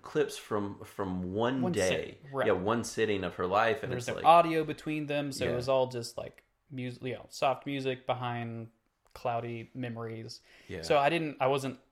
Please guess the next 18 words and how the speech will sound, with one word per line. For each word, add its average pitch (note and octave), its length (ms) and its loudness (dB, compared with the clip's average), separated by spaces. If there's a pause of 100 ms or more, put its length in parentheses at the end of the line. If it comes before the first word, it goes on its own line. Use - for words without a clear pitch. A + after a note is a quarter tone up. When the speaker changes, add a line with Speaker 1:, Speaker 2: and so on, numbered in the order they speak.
(140)
Speaker 2:
invested B2+ 680 -2
in B2+ 160 -6
her C3+ 240 -6
character. C#3 640 -4
She - 160 -6
did D3+ 100 0
a C3+ 60 2
great B2+ 420 -2
job B2+ 320 2
portraying B2 840 -6
Speaker 1:
Yeah. B2+ 120 -2
Speaker 2:
what A#2 160 0
somebody B2 260 -4
in B2 80 -4
that A#2+ 140 -6
position B2 340 -8
would A2+ 220 -12
be. B2 300 -12